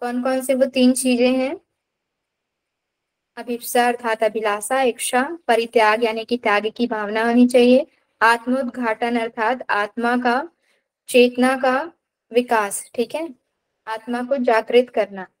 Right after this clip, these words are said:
जो सोई हुई अवस्था में है उस पर, उसको जागृत करना, स्वयं को जानना। ठीक, पूर्ण योग एक सर्वांग साधना प्रणाली है।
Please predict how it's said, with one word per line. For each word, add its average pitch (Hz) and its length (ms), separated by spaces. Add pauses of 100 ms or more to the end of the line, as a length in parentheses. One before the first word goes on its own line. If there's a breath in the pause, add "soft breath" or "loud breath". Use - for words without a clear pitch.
(320)
जो 220 120
सोई 240 380
हुई 262 200
अवस्था 233 480
में 226 200
है 220 140 (720)
उस 240 160
पर, 262 220 (1300)
उसको 247 240
जागृत 208 520
करना, 190 260
स्वयं 247 380
को 226 120
जानना। 196 420 (2500)
ठीक, - 180 (500)
पूर्ण 285 220
योग 285 320
एक 254 260
सर्वांग 240 500
साधना 240 480
प्रणाली 202 500
है। 196 180